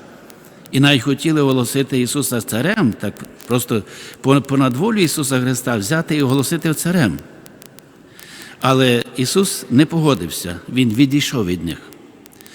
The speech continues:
Четвертого серпня, перша неділя місяця серпня, вже вони говорять: «Де Ісус? Шукайте Ісуса». І коли знайшли: «Рабі, як ти тут приїхав? Як ти тут прибув?»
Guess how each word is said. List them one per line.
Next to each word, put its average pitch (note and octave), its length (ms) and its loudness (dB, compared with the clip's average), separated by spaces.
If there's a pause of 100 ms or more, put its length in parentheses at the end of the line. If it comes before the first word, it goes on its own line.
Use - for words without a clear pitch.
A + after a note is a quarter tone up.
(300)
Четвертого D#3+ 560 0
серпня, G3+ 440 -2
перша A#2+ 300 -4
неділя A#2+ 280 2
місяця F3 460 2
серпня, E3+ 520 0 (760)
вже E3+ 500 0 (180)
вони D#3 640 2
говорять: F#3 580 0 (640)
«Де D#3 260 2
Ісус? - 680 0
Шукайте A3+ 540 0
Ісуса». F#3+ 420 -2 (1500)
І C3+ 120 4
коли D3+ 320 4
знайшли: D3 600 2 (360)
«Рабі, D#3+ 560 0
як D#3+ 240 -4
ти D#3+ 120 -4
тут D#3 160 -4
приїхав? C#3+ 500 -2
Як C#3+ 140 -2
ти D#3 100 0
тут D#3 180 0
прибув?» F3+ 480 2